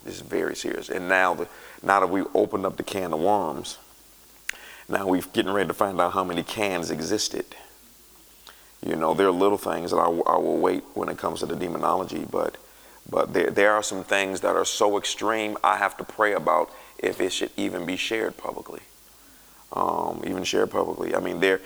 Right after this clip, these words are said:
and let me say something, y'all. Um, I'm not saying you gotta go and, and find Marvel Comics and all of that type of stuff.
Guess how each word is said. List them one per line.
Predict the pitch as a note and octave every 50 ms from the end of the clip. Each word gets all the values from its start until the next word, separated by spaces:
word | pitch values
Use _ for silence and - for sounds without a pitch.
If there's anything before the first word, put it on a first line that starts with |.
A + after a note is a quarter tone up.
| - - -
and | - D3+
let | E3
me | D#3
say | - D3 C#3 C#3
something, | - D3 C3+ C3+ C#3
y'all. | C3+ C#3+ C#3+ C#3+ C#3+ C#3+ - - - - - - - - -
Um, | - A2 A2 G#2 G2 F#2+ F#2 - -
I'm | A#2
not | B2 C3+ C#3
saying | - - B2+ B2 A#2
you | A2+ G#2+
gotta | G#2 G#2+ G2
go | G2 G2+ G#2+ G#2+ G#2+ G2
and, | F#2 F2 E2+
and | - F2+ F#2 -
find | - F#2 F#2 F#2+ F#2+ F#2
Marvel | F2+ E2+ E2+ F2 E2+ F2+
Comics | - - - F2+ F2 F2 E2+ E2 - -
and | - E2
all | E2 E2 E2 E2
of | D#2+
that | E2 E2+ -
type | - - -
of | -
stuff. | - - E2 D#2+ - - -